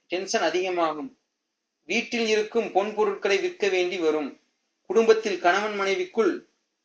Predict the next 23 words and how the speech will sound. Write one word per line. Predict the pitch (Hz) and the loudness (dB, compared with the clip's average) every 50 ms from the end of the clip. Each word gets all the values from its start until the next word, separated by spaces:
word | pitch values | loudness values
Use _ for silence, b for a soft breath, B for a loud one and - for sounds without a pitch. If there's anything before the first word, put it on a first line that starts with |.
| _ _ - | _ _ -2
நெருக்கடி | 156 175 208 214 - - 214 202 | 0 2 2 2 4 2 2 2
உண்டாகும். | 202 180 180 180 180 180 175 165 156 151 143 - - _ _ _ _ _ _ _ _ _ | 2 0 0 4 6 4 4 4 2 -4 -10 -12 -16 _ _ _ _ _ _ _ _ _
கருத்து | - 160 175 196 202 - - 240 | 2 2 2 2 2 -4 -4 -4
வேறுபாடு | 208 208 202 196 185 185 190 190 202 | -2 2 2 2 2 4 2 4 4
அதிகரிக்கும். | 185 165 160 180 180 175 175 170 - - 170 156 143 139 _ _ _ _ _ _ _ _ _ _ _ _ _ _ _ _ - | 4 2 2 2 0 0 0 -2 -8 -10 -12 -12 -12 -14 _ _ _ _ _ _ _ _ _ _ _ _ _ _ _ _ -2
பெற்றோருடனும் | 170 170 - - 226 233 233 226 214 208 196 208 214 202 165 | -2 -2 -2 2 6 8 8 8 8 6 2 -2 -4 -4 -4
சகோதர | - 170 165 175 190 208 208 214 196 | 0 0 2 2 2 0 0 -2 -4
சகோதரிகளுடனும் | - 202 190 185 190 190 185 185 180 180 175 185 196 190 165 139 135 | -2 -2 -2 0 0 0 0 0 0 0 0 -2 -4 -4 -6 -6 -6
மன | 135 143 165 190 | -2 0 0 2
வருத்தம் | 190 196 175 170 - 185 180 | 2 0 -2 -2 -2 -6 -6
உண்டாகும். | 170 165 160 156 156 147 143 143 131 127 - _ _ _ _ _ _ _ _ _ _ _ _ _ _ _ - | -4 -2 2 2 2 2 2 -2 -12 -14 -16 _ _ _ _ _ _ _ _ _ _ _ _ _ _ _ -4
சொந்த | 165 170 190 208 220 220 | -2 -2 2 2 2 2
வீரை | 214 214 214 202 202 202 185 | 2 0 -2 0 0 0 -2
விட்டு | 185 180 - - 233 208 151 131 | -2 -6 -4 -2 0 0 0 0
வெளியூர் | 151 170 190 202 214 208 175 | 0 0 0 0 -2 -4 -4
சென்று | - - 190 185 180 190 | -4 -6 -6 -4 -2 2
வசிக்க | 180 175 175 190 180 - - 190 | 2 2 2 0 -4 -2 0 2
வேண்டிய | 180 185 180 170 175 165 156 | 2 2 0 0 -2 -4 -2
சூழலும் | - 180 185 180 185 185 196 170 | 0 2 4 4 4 4 2 0
ஒரு | 165 160 151 | -2 -4 -4
சிலருக்கு | - - 175 180 180 180 180 - 190 | -2 -2 2 2 2 2 0 -2 -2
உரு-, | 175 165 160 160 160 | -2 0 0 0 0
உண்டாகும். | 156 156 165 175 170 165 151 147 139 127 - | -2 0 4 6 6 6 6 2 -4 -10 -12